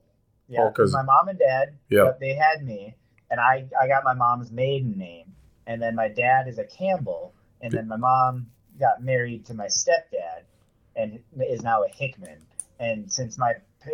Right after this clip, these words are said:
Speaker 1: parents never married,
Speaker 2: Yep.
Speaker 1: that's why that happened. So.
Speaker 2: Okay. That's crazy.
Speaker 1: But, yep. I just, it's kind of an interesting thing. And then I can also say that,
Speaker 2: <coughs>
Speaker 1: I think I've said this in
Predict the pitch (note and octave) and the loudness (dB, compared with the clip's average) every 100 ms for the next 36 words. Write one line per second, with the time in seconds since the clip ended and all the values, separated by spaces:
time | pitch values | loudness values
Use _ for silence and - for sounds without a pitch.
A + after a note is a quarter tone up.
0 | - _ C#3 C3 B2+ B2 G#2 G#2+ C3+ A#2+ | -8 _ -4 -4 -2 -4 -4 0 2 0
1 | G2+ F#2 - F#2+ G#2 A2+ G2 - F2+ E2+ | -2 -12 0 4 4 4 -8 -20 -18 -18
2 | E2 _ E2+ D#2+ D2+ _ - _ _ _ | -20 _ -20 -20 -20 _ -20 _ _ _
3 | _ _ - _ _ - - - - - | _ _ -20 _ _ -4 -2 -2 -4 -10
4 | _ _ _ _ _ _ _ _ _ _ | _ _ _ _ _ _ _ _ _ _
5 | _ _ _ _ _ - G2 - F2 D#2+ | _ _ _ _ _ 0 0 4 2 2
6 | D#2+ - _ - _ _ _ _ _ _ | 0 -16 _ -20 _ _ _ _ _ _
7 | _ _ _ - A#2+ - _ _ - C3 | _ _ _ -4 -2 -2 _ _ -2 0
8 | B2+ C3+ C#3+ C#3+ - - F3 B2 A#2 - | -2 -8 -10 -10 -2 0 0 -4 -8 -14
9 | - A2 B2+ A#2 B2 C#3 B2+ D3+ D3+ C3 | -16 -10 -10 -8 -4 2 2 2 0 -2
10 | B2+ B2 - A#2+ A2+ A2 G#2 - - - | -2 -4 -2 -4 -2 0 4 6 6 6
11 | C4+ G3+ C#3 - C3+ D3 D3 C3+ C3+ B2+ | 8 6 2 -6 -6 2 2 4 0 0
12 | A#2+ A2 | -4 -8